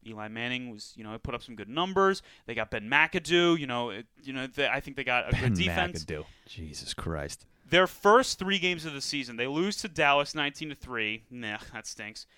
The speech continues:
Speaker 1: But again, Dallas was coming off a thirteen three season. A lot of people expected Dallas to be very good. Lose at home against Detroit on Monday Night Football. You're oh and two at this point. Now at that point, at that point, once you're oh and two,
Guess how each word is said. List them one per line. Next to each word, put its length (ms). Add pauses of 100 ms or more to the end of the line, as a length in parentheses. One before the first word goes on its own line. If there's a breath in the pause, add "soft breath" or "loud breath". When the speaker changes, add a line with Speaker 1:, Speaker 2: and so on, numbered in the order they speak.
(120)
Speaker 1:
But 100
again, 220
Dallas 340
was 120
coming 220
off 140
a 60
thirteen 340
three 160
season. 300
A 20
lot 140
of 40
people 160
expected 400
Dallas 280
to 40
be 80
very 200
good. 200 (400 soft breath)
Lose 440 (180)
at 220
home 240
against 260
Detroit 460
on 160
Monday 200
Night 200
Football. 580
You're 180
oh 160
and 120
two 280
at 60
this 160
point. 300 (400 soft breath)
Now 360
at 100
that 140
point, 280
at 100
that 160
point, 260
once 160
you're 140
oh 60
and 100
two, 300